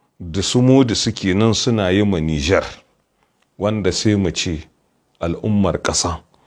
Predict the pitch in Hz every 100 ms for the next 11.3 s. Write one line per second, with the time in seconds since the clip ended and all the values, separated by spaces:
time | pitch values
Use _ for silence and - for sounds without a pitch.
0 | _ _ - - - 110 95 87 78 76
1 | 69 71 - 80 - _ _ _ _ 92
2 | 90 - 104 90 92 95 90 78 78 -
3 | 85 98 92 - - _ _ _ _ _
4 | 90 104 143 117 117 120 87 87 110 101
5 | 95 101 92 - - 92 80 - 110 107
6 | 107 104 76 - 98 85 - _ _ _
7 | _ _ - 104 113 92 - 107 - 85
8 | 95 - _ _ _ _ _ _ - -
9 | 104 82 73 85 117 120 113 - _ _
10 | _ _ - 110 95 82 - 107 127 113
11 | 95 95